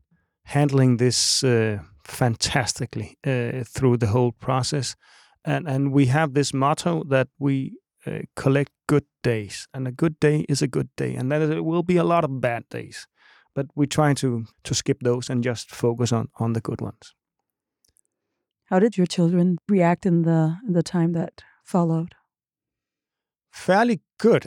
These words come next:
Speaker 1: I think, because they, they understood that we were going to go through this as a family. Even though we're not gonna be man and wife, uh, but, but we are gonna focus on, on, on solving this, going through this as a family. Um,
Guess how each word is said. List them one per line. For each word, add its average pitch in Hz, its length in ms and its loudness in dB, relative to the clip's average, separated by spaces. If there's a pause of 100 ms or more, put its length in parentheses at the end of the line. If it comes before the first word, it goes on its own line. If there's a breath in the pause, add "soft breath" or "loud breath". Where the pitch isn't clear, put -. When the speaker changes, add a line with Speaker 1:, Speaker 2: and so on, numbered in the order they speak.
Speaker 1:
I 123 120 -6
think, 143 320 -2
because 175 460 0
they, 165 200 2
they 151 240 2
understood 143 840 0 (200)
that 123 240 2 (160)
we 143 100 6
were 139 200 6
going 180 360 2
to - 160 -12 (120)
go 170 260 4
through 160 480 2
this 147 280 2 (120)
as 139 200 -2
a 127 60 -6
family. 127 600 -2 (760)
Even 151 280 4
though 135 140 4
we're 131 180 2
not 127 180 -2
gonna 123 180 -2
be 120 160 2
man 117 240 4
and 101 140 -2
wife, 143 400 -4
uh, 120 280 0
but, 156 280 -2
but 127 140 2 (260)
we 147 140 2
are 139 60 2
gonna 139 260 -2 (160)
focus 165 400 0
on, 139 380 -4
on, 131 120 -2
on 120 120 -4
solving 151 460 2
this, 143 340 0 (500)
going 143 220 4
through 139 200 2
this 127 280 -2
as 131 120 -6
a - 40 -14
family. 104 360 -4 (200)
Um, 110 580 -12